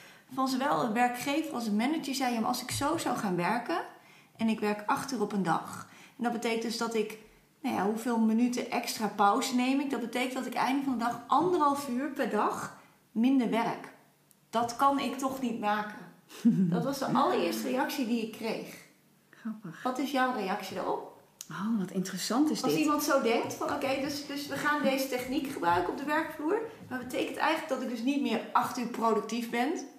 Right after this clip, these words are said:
Speaker 1: Dat ben je nooit, maar dat denken mensen.
Speaker 2: Ja.
Speaker 1: "Dus ik ga deze techniek gebruiken, maar het betekent eigenlijk dat ik anderhalf uur meer pauze heb op een dag. En dat voelt toch niet goed? Dat kan ik toch niet maken naar mijn werkgever?"
Speaker 2: Heel interessant.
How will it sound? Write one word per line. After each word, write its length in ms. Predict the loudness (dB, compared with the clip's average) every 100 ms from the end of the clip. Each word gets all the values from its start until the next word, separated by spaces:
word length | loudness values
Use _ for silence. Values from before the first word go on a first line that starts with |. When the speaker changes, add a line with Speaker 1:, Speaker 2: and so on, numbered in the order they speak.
| -20 _ _ -20 -16
Speaker 1:
Dat 160 | -14 -8
ben 180 | -4 0
je 60 |
nooit, 240 | 0 -2 -4
maar 100 | -4
dat 120 | -4
denken 280 | -2 -4 -4
mensen. 300 | -4 2 2
Speaker 2:
Ja. 140 | 2 -2 -16 -20 -14
Speaker 1:
"Dus 140 | -8 -6
ik 80 | -2
ga 160 | 0
deze 280 | 2 0 -2
techniek 340 | -4 -4 -4
gebruiken, 340 | -2 2 2 2
maar 80 | -2
het 80 | 0
betekent 260 | 0 0
eigenlijk 400 | 0 2 0 -2
dat 120 | -2
ik 80 | 0
anderhalf 500 | 2 4 4 2 2
uur 80 | 0
meer 180 | 0 0
pauze 360 | 2 2 0 -4 -6
heb 240 | -4 -4 -4
op 100 | -6
een 80 | -6
dag. 400 | -4 -4 -6 -12 -18 -20 -6
En 280 | -2 -2 -4 -10 -20 -20 -12
dat 180 | -8 -6
voelt 260 | 0 0
toch 140 | 0 -2
niet 160 | -2 0
goed? 240 | 0 0
Dat 160 | -2 -2
kan 180 | 0
ik 100 | 0
toch 180 | -2 -4
niet 140 | -2 0
maken 300 | 0 0 -2
naar 120 | -4
mijn 120 | -4
werkgever?" 560 | -4 -6 -6 -6 -6 -10 -14 -18 -20 _
Speaker 2:
Heel 340 | -4 2 2 2
interessant. 540 | 0 0 0 0 0